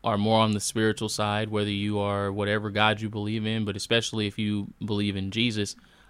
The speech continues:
I have this one for you. The Bible says these two things, and it says that if you do these two things, you fulfill the entirety of the law. It says, "Love the Lord your God with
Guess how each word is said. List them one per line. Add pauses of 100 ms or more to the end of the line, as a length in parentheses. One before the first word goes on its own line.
I
have
this
one
for
you. (1400)
The
Bible
says
these
two
things,
and
it
says
that
if
you
do
these
two
things,
you
fulfill
the
entirety
of
the
law.
It
says,
"Love
the
Lord
your
God
with